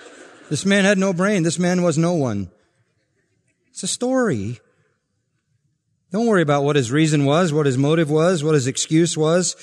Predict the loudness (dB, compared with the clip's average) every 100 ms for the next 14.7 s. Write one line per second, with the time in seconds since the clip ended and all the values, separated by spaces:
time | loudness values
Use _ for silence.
0 | -20 -6 0 0 0 -2 0 0 2 2
1 | 0 -2 -10 -8 -2 0 2 2 0 -2
2 | -6 -12 _ _ _ _ _ _ _ _
3 | _ _ _ _ _ _ _ _ _ _
4 | -8 0 2 4 4 4 4 4 2 0
5 | -8 2 4 6 4 0 4 4 4 -2
6 | -2 2 4 6 4 0 -8 -20 0 4
7 | 6 6 6 4 4 4 2 0 -4 -16
8 | -16 0 4 6 6 4 2 0 0 2
9 | 2 4 2 0 -6 -6 -6 2 6 6
10 | 6 4 2 0 2 4 6 4 2 -2
11 | -8 -16 _ _ _ _ _ _ _ _
12 | _ _ _ -20 -20 0 4 4 4 0
13 | 0 0 0 -6 0 4 4 4 2 2
14 | 2 2 2 2 2 0